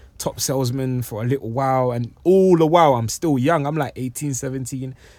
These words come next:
Everyone around me is, like, twenty-four, twenty-five, blah, blah, blah. So I worked my way up at that very, very quickly, pretty quickly.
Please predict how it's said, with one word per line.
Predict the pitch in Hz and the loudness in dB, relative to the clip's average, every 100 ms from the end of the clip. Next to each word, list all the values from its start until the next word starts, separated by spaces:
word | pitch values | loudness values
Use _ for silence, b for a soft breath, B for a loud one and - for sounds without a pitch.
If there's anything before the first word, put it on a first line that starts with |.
| b | b
Everyone | 143 147 147 | 0 2 4
around | 143 147 143 | 6 6 6
me | 135 | 4
is, | |
like, | 131 - | 2 -2
twenty-four, | 135 127 120 143 135 | -4 -4 -2 0 0
twenty-five, | 123 131 127 - 135 127 | -2 -4 -4 -4 -2 -2
blah, | 131 131 | -2 -2
blah, | 131 127 | -2 -2
blah. | 127 123 120 b b b b | -2 -2 -4 b b b b
So | - 117 | -8 4
I | |
worked | 165 175 151 | 6 6 4
my | 156 | 6
way | 165 170 | 8 8
up | 160 147 | 6 4
at | 127 | -4
that | 127 - | -6 -8
very, | 107 147 156 | -6 0 0
very | 135 135 127 | 0 -2 -2
quickly, | 175 131 131 | -4 -4 -6
pretty | 113 135 123 | -6 -8 -8
quickly. | - 151 123 131 | -6 -6 -6 -8